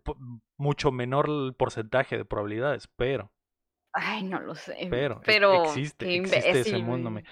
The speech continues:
Speaker 1: pero sí se escucha, se escucha, o sea, por lo que dices, me, sí se escucha como que es el típico machito.
Speaker 2: Misógino,
Speaker 1: Cagazo-,
Speaker 2: con
Speaker 1: cagazón
Speaker 2: negocio de
Speaker 1: aparte,
Speaker 2: carros.
Speaker 1: cagazón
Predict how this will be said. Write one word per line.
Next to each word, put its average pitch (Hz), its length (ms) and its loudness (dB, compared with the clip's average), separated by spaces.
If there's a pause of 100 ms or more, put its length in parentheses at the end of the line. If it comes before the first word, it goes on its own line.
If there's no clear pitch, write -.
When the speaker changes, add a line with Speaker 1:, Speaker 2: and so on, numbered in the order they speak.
(320)
Speaker 1:
pero 139 200 8
sí 170 140 4
se 180 60 6
escucha, 185 360 0
se 160 120 -2
escucha, 240 680 4
o 156 80 4
sea, 147 240 4
por 143 160 2
lo 139 120 2
que 135 140 4
dices, 135 340 0
me, 110 160 -8
sí - 80 -16
se 131 80 -10
escucha 131 300 -6
como 113 220 -6
que 113 100 -8
es - 100 -8
el 123 120 -10
típico 110 800 -2
machito. 139 680 -4 (960)
Speaker 2:
Misógino, 220 680 2
Speaker 1:
Cagazo-, 247 120 2
Speaker 2:
con 220 180 4
Speaker 1:
cagazón - 20 6
Speaker 2:
negocio 196 480 8
de 208 120 6
Speaker 1:
aparte, 175 420 4
Speaker 2:
carros. - 80 -12
Speaker 1:
cagazón 139 400 -2